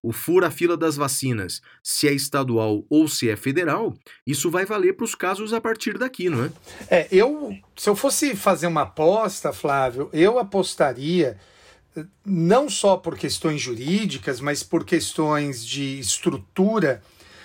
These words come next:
Speaker 2: que isso seria de competência da justiça estadual, porque tem uma melhor estrutura do que a justiça federal, no sentido de que ela alcança mais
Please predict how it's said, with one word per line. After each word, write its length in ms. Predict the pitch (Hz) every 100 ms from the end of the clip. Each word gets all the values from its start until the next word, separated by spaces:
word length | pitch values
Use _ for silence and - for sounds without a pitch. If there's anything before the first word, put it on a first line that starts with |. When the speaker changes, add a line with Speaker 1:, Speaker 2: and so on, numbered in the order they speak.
| -
Speaker 2:
que 160 | - 180
isso 280 | 170 165 190
seria 360 | - 196 175
de 120 | 170
competência 580 | - 185 185 185 175 185
da 120 | 180
justiça 500 | 170 147 - 185 165
estadual, 800 | 190 - 175 165 170 135 135 123 - - - -
porque 440 | 156 - 185 170 _ _ _
tem 180 | - 185
uma 180 | 202 208
melhor 680 | 196 196 170 156 175 202 185
estrutura 800 | 165 - 139 - 165 180 180 143
do 120 | 123
que 120 | -
a 20 |
justiça 420 | 135 127 - - 143
federal, 400 | 151 131 135 170
no 80 | 185
sentido 400 | - 180 190 190
de 100 | 160
que 140 | -
ela 140 | 190 185
alcança 840 | 180 - - 208 240 277 - 254
mais 540 | 220 170 185 202 -